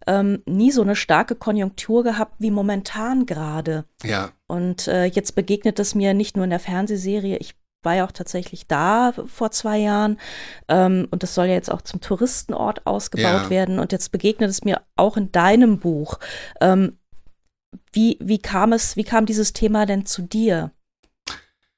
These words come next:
Speaker 2: Also ich hab den Eindruck, wenn ich jetzt so an die achtziger Jahre zurückdenke, dass ganz viele, oder es gibt so einige, finde ich, so Themen oder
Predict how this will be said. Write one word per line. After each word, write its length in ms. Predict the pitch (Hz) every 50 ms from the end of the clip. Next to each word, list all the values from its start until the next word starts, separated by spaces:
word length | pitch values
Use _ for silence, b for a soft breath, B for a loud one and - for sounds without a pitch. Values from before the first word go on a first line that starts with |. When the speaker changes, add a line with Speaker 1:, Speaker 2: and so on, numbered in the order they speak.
| _ _ _ _ _ _ _ _ _ _ _ _ _ _ -
Speaker 2:
Also 160 | - 123 127 -
ich 160 | - - 170
hab 140 | 165 165 -
den 160 | 151 139 -
Eindruck, 680 | - 98 104 120 143 170 165 160 170 170 165 165 -
wenn 120 | - 131 131
ich 140 | 127 127 143
jetzt 140 | 135 131
so 80 | - 147
an 120 | 123 120
die 120 | 127 131 -
achtziger 400 | - 120 123 - - 147 131 120
Jahre 340 | 107 104 104 113 120 123 120
zurückdenke, 800 | - - 123 104 123 143 - - - 139 139 143 139 135 143 135
dass 280 | 127 113 113 - - -
ganz 320 | 117 110 120 120 - -
viele, 460 | - - - 147 143 143 143 143 131 107
oder 120 | 107 113
es 120 | 107 -
gibt 140 | - 147 -
so 160 | - - -
einige, 720 | - - 113 123 151 170 165 165 151 147 139 139 135 131 131
finde 340 | 131 - - 139 131 131 131
ich, 100 | 127 -
so 120 | - 127
Themen 840 | 101 - - - - - 131 127 139 156 180 190 180 165 160 147 139 -
oder 360 | - 113 110 110 110 107